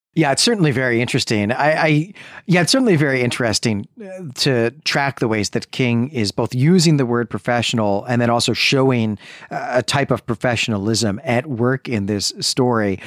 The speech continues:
and also just using professional as an ugly word here, which <laughs> is certainly for young Stephen King, right? Who's,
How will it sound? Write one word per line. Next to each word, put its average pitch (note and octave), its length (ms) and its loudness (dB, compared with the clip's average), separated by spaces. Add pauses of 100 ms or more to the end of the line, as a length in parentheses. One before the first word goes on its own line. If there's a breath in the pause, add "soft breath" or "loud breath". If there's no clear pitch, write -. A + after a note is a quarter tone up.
(220 loud breath)
and E3+ 140 4
also F3 220 4
just A#2 280 -4
using C#3 300 2
professional A2+ 640 -2
as G#2 320 0
an B2 180 0
ugly A#2 440 0
word A#2 440 -2
here, G#2 200 -2
which G#2+ 200 -2 (120)
<laughs> - 120 -2
is D#3 260 4
certainly D#3 640 4 (220 loud breath)
for F3 100 2
young D3+ 380 4
Stephen A#2+ 460 2
King, G#2+ 420 -2
right? A2 240 2
Who's, C3 320 2